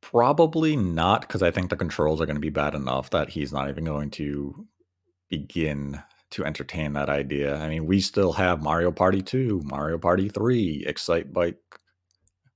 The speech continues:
sixty-four, so many other games that we should be doing some of those Switch Play videos on that we haven't done in about a month now, but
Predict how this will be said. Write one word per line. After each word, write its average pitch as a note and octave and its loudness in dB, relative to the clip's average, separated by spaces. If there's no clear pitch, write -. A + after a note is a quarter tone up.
sixty-four, G2+ 2
so - -2
many A#2 4
other A#2+ 6
games E2+ 0
that D2+ 0
we D#2+ -6
should D3 2
be A2+ 6
doing E2 0
some F2 -2
of E2+ 2
those D#2+ 0
Switch - -2
Play A#2+ 2
videos D2+ 0
on D#2+ 0
that C2+ -2
we D#2 -2
haven't F2+ 0
done F#2+ 2
in E2+ -2
about D#2 -2
a D2 -4
month G2 -2
now, D#2 -2
but E2+ -4